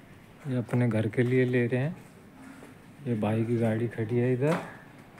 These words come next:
और जो किसान भाई आएगा, उनका मान सम्मान होगा। और जो किसान भाई चैनल पर पहली बार आएँ, वीडियो देखें, चैनल को सब्सक्राइब करें,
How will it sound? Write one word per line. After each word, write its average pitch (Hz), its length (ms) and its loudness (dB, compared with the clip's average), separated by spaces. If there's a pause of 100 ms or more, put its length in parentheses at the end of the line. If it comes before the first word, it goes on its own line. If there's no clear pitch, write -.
(340)
और 147 240 10
जो 156 180 8
किसान 156 440 6
भाई 143 260 10
आएगा, 156 340 10
उनका 170 320 8
मान 127 260 6
सम्मान 143 480 8
होगा। 160 460 8 (2000)
और 139 200 10
जो 156 160 8
किसान 156 440 6
भाई 151 380 8 (840)
चैनल 147 340 10
पर 165 220 8
पहली 147 360 8
बार 160 280 10
आएँ, 180 340 8 (200)
वीडियो 143 420 8
देखें, 143 480 6 (600)
चैनल 143 360 8
को 165 160 8
सब्सक्राइब 151 760 6
करें, 165 380 8